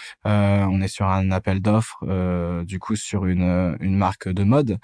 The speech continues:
On a du coup Spotify qui vient de rentrer sur de la musique. Donc voilà, on va rentrer un peu plus dans des problématiques de culture et du coup je trouve ça hyper intéressant. Et voilà, l'idée c'est de pouvoir aussi créer des,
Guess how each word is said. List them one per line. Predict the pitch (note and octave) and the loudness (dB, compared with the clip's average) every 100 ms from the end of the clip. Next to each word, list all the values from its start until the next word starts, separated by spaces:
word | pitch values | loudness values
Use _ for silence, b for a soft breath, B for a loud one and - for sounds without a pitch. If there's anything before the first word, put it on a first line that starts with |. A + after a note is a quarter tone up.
| B - | B -4
On | F#2 F#2 | 0 2
a | F#2+ | 0
du | F#2 | -2
coup | G2+ G#2 | -8 -10
Spotify | - - - G2+ | -10 -10 -2 -2
qui | - | 0
vient | F#2 | -2
de | F2+ | 0
rentrer | F#2 F2+ G2+ | 0 -2 -2
sur | - G2 | -2 -4
de | F2+ | -2
la | F2+ | 0
musique. | F#2 G2 C3 | 2 2 2
Donc | G#2+ F#2+ | 2 2
voilà, | G2+ G2 | 2 2
on | G#2 | 2
va | G#2 | 2
rentrer | A2 - D3 | 0 0 0
un | A#2+ | 2
peu | A2 | 0
plus | C#3+ C3+ | 0 0
dans | A2 G#2 | 2 2
des | G#2 G#2 G#2 G2+ - | 2 2 2 0 -4
problématiques | - G#2+ G#2 G#2 A2 | -2 2 2 0 -2
de | A2 | -2
culture | G#2 G#2+ D#3 C#3 | 0 -2 2 2
et | G2 G2 G2+ | 2 -2 -2
du | F#2 G2+ | -4 -8
coup | A2+ | -10
je | - | -10
trouve | - G2+ | -6 -6
ça | F2+ | -2
hyper | F2 G#2 A#2+ | -2 2 4
intéressant. | A2+ G#2 G#2+ G#2 C#3+ C#3 | 4 2 0 2 2 4
Et | G#2+ | 4
voilà, | G2 F#2+ | 2 0
l'idée | F#2+ B2 | 0 0
c'est | - | 0
de | G2+ | -2
pouvoir | A2+ A#2+ | 0 2
aussi | A2 A2 A2+ | 2 0 -6
créer | - A2+ | -2 0
des, | G#2 G#2 G2+ | 2 0 0